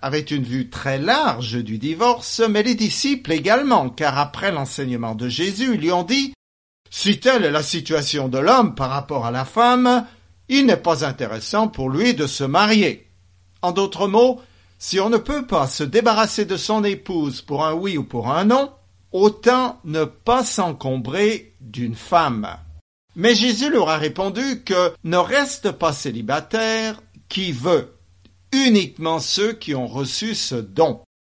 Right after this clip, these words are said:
L'apôtre Paul a confirmé les paroles du Seigneur quand il écrit : « J'aimerais dire aux veufs et aux veuves que c'est une bonne chose de continuer à vivre seuls comme moi.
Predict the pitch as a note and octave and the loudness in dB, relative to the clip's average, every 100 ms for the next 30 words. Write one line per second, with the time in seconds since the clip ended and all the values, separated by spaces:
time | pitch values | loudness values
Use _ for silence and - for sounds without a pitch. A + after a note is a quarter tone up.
0 | _ _ - B2+ C3+ D#3 - A#2 - G3+ | _ _ -6 -6 -4 -6 -6 -10 -4 0
1 | A3+ D#3 A2+ A2 G#2+ F#3+ G#3 - D#3+ F3 | 0 0 -2 -6 -6 -2 -2 -2 -6 -2
2 | B3 F#3+ - B2+ C#3 A2+ A2 - C#3 G3 | 0 -2 -2 -2 -2 -4 -6 -6 -2 0
3 | B3+ - C#3 D3 C#3+ C#3+ - A#3 C4 B3 | -2 -2 -6 -4 -4 -6 -6 -4 -2 -4
4 | - _ _ _ - C3+ A#3 A#3+ A3+ C#4+ | -12 _ _ _ -6 0 2 2 0 2
5 | G#3 C#3+ A#3 B3+ G3+ - C#3+ B2+ C#3 A3+ | 2 4 4 4 2 0 2 0 2 2
6 | B3+ B3+ G3+ E3+ - A3 A#3 A3+ F#3+ B2 | 4 4 2 0 0 0 0 -2 -4 -2
7 | C#3 C3+ - A3+ G#3+ D3 B2 G#2 A2+ A2+ | -2 -2 2 4 4 2 -2 -4 -2 0
8 | A2+ B2 - F#3 - C3+ A#2+ C#3+ G#3+ B2+ | -2 -4 -2 -2 -2 -4 -2 2 2 2
9 | A2+ C#3 E3 C#3 D3+ - - G3 E3+ B2 | -2 -2 -2 -2 -2 -2 2 4 4 0
10 | - D#3+ D#3 D#3 G3 G3 C#3 - | -2 -2 0 0 4 4 2 -6